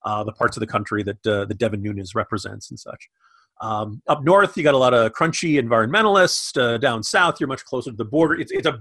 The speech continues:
big, diverse state. And what it takes is taking care of all of these little special interests and making sure that this group is getting this much and the unions are getting that much. And, and it's, you know, this, this is ultimately what it takes to succeed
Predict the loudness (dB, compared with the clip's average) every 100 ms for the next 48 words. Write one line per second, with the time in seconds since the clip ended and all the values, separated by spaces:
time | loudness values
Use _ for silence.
0 | -4 2 2 4 0 2 2 0 -2 -4
1 | -4 _ _ -20 -20 -20 -20 -16 -2 0
2 | 4 4 4 0 0 0 -2 -6 0 0
3 | 0 -6 -6 -4 -6 -4 -2 -2 -2 -2
4 | -2 -4 -4 -6 -4 -4 -4 -8 -12 -14
5 | -16 -12 -8 -8 -6 0 4 4 4 -4
6 | -20 -20 _ _ _ _ _ _ _ _
7 | _ _ _ -4 0 0 0 0 4 4
8 | 4 0 2 4 4 2 -4 -6 -2 -2
9 | -2 -4 -6 -4 -2 0 0 0 0 2
10 | 2 0 -4 -6 -6 -10 -6 -6 -4 -4
11 | -2 -4 -2 2 4 4 2 2 2 2
12 | 2 2 0 -2 -2 -10 -10 -8 -4 -2